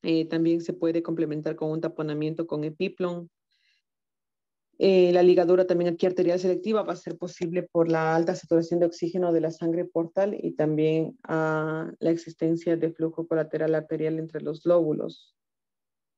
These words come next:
Y esto sería, mm,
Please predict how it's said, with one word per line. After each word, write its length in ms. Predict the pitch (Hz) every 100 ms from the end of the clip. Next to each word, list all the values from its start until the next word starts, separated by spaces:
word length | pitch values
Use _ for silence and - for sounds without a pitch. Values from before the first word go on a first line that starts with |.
| _ _ _ _ _ _ _ _ _ -
Y 540 | 175 165 160 156 156
esto 240 | 160 170 185
sería, 720 | - 165 160 170 175 165 156
mm, 680 | 151 147 147 147 156 170 160